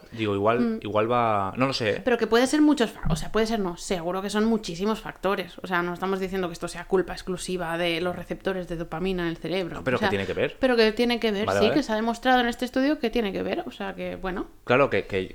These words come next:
Speaker 1: lo que digo es que yo pensaba que era única exclusivamente por esa, por, por, bueno, por la costumbre que te
Speaker 2: Mm.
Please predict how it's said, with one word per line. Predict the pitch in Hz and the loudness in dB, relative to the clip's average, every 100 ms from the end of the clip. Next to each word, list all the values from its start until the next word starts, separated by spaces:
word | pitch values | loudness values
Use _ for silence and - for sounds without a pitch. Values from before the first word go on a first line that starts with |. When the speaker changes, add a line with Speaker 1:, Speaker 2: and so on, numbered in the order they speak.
| 104 | -2
Speaker 1:
lo | 98 | 0
que | 98 | 4
digo | 117 | 2
es | 131 | 4
que | |
yo | 117 | 2
pensaba | 117 113 113 131 | 2 2 2 4
que | 110 | 4
era | |
única | 113 120 110 | 4 4 2
exclusivamente | 110 110 107 107 - | 2 -2 -2 0 2
por | 98 95 | 4 2
esa, | 104 104 98 90 85 80 - | 4 4 4 4 0 -6 -10
por, | - 78 78 | -10 -8 -8
por, | - 78 76 76 | -10 -10 -8 -8
bueno, | 80 90 | -6 -4
por | 92 | -6
la | 80 | -8
costumbre | 87 107 98 85 85 | -4 -2 -2 -2 -4
que | 80 | -6
te | 80 80 80 - | -6 -8 -8 -6
Speaker 2:
Mm. | 214 392 | -6 -6